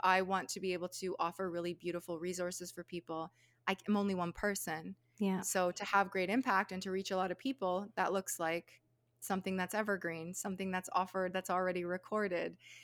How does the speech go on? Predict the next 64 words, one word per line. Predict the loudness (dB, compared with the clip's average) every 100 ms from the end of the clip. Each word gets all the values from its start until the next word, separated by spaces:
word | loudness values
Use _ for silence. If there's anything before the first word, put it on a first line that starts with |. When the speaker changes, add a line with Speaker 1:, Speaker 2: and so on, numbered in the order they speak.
| 0
Speaker 1:
And | 4
I | 6
know | 8
a |
lot | 8 6
of | 4
people | 0 2
are |
like, | 2
"But | 2
I | 2
love | 2 2
the | 2
live | 4 4 2
thing," | -2 0
and | 0
that's | 0 0
great. | 2 2 2
You | 0
can | -4
find | 0 0 0
someone | 0 0 0
to | -4
do | -2 0 2 0 2
live | 6 8 6 2 0
work | 0 2
with. | 0
You | 0
can | -2 0
jump | 0 2
in | 2 2
when | 2
something's | 0 0 -2 2
live. | 2 2 -4 -20 -6
You | -6 -2
can | -4
do | -4 -4
master | -2 -4 -4 -6
classes. | -4 -4 -4 -6 -6 -12 _ _
But | -8
a | -6
lot | -2 0
of | 2
people | 2 4 6
are | 6
busy | 4 2 2 2 4 4
and | 4
they | 4
wanna | 4
hit | 4 2 0
stop | 2 8 10 8 4
and | 0
they | 2
wanna | 2 2
be | 2 2
able | 0
to | -2
do | -2 0 4
it |
on | 4
their | 6 6
own | 4 2
time. | 2 4 4 4
And, | 0